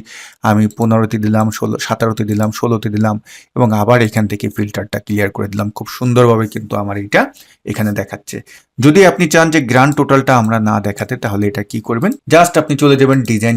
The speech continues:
মেনুতে এবং এখান থেকে এই যে লেআউট আছে, গ্র্যান্ড টোটাল আম-, আপনি অফ করে দিবেন। ডান, দেখবেন সুন্দরভাবে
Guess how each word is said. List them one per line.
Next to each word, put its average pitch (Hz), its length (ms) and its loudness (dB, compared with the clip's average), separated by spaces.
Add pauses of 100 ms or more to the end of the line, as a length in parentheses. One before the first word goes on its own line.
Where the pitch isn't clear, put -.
মেনুতে 110 260 -4 (160)
এবং 107 120 -6 (120)
এখান 110 260 -6
থেকে 107 240 -8 (140)
এই 113 220 -2
যে 113 80 0
লেআউট 104 460 0
আছে, 110 240 -4
গ্র্যান্ড 107 340 -2
টোটাল 107 220 -4
আম-, 104 180 -6 (120)
আপনি - 180 -10 (120)
অফ 101 160 -4
করে 110 160 -2
দিবেন। 131 200 -2 (300)
ডান, 165 160 4 (140)
দেখবেন 110 220 -2
সুন্দরভাবে 104 500 -4